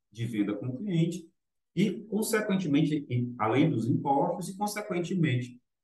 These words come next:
isso pode, às vezes, ter uma, uma relação percentual maior do que a que o profissional vai receber, tá? Não estou defendendo que o salão tem que receber mais, o profissional tem que ser, receber menos. Só tem que ser feito uma,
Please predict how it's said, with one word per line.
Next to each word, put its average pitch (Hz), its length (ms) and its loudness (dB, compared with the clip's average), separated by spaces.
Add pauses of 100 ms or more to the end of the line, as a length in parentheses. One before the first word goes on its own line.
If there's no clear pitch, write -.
isso 151 320 0
pode, 156 340 0
às 127 260 2
vezes, 131 420 0
ter 120 160 -2
uma, 135 120 -2
uma 120 460 0
relação 120 480 2
percentual 117 540 -6
maior 123 600 2
do 139 100 -4
que 139 80 -6
a 131 80 -4
que 151 80 -8
o - 100 -10
profissional 135 420 -8
vai 131 140 -10
receber, 147 480 -8 (160)
tá? 123 280 -6 (260)
Não 135 140 2
estou 170 240 4
defendendo 139 560 2
que - 80 -4
o - 40 -8
salão 120 360 -2
tem 131 160 -6
que 127 60 -10
receber 123 400 0
mais, 117 340 2
o - 100 -6
profissional 120 460 -4
tem 127 120 -6
que - 60 -14
ser, - 260 -10
receber 143 340 0
menos. 165 320 0
Só - 180 -12 (440)
tem 127 120 0
que 131 80 0
ser 117 140 -4
feito 135 340 0
uma, 127 400 -2